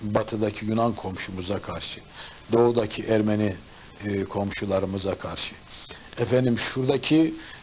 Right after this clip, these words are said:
komşularımıza, buradaki düşmanlarımıza karşı silah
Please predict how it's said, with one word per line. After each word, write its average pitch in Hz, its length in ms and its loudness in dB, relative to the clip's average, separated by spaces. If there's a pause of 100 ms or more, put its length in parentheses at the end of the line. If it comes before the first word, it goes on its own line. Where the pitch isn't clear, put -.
komşularımıza, 107 880 2
buradaki 104 460 0
düşmanlarımıza 98 800 -2
karşı 165 480 -4 (460)
silah 160 760 4